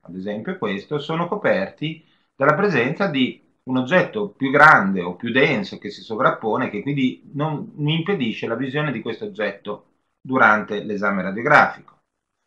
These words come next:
Io posso sproiettare la mia, eh, de-, la mia lastra bidimensionale andando a cercare quest'altra proiezione,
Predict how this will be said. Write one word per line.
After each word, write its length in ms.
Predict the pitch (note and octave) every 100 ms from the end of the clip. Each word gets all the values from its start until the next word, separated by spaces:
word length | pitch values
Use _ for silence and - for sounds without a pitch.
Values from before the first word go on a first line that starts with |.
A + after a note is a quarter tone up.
| _ _ _ F3
Io 100 | G#3+
posso 840 | G3 D3 - C3+ B2+ - - _ _ _ _ _ _
sproiettare 800 | - C#3 C3 C3 G#3 G3+ A#2+
la 100 | G#2+
mia, 500 | G#2+ G#2+ G#2 G2+ - _
eh, 480 | G2+ F#2 F2+ F#2 F#2
de-, 300 | G2 G#2+ -
la 160 | G#2+ G2+
mia 160 | G#2
lastra 360 | A2+ A#2 - G2
bidimensionale 840 | G2+ G2 G2 F#2+ G#2+ G2 E2+ E2+
andando 460 | A#2+ D3+ B2 C#3+ E3
a 100 | -
cercare 400 | - A#2 A#2 -
quest'altra 400 | G2+ G#2+ G2 F#2
proiezione, 720 | F2+ G2 G2+ E3 B2+ E2+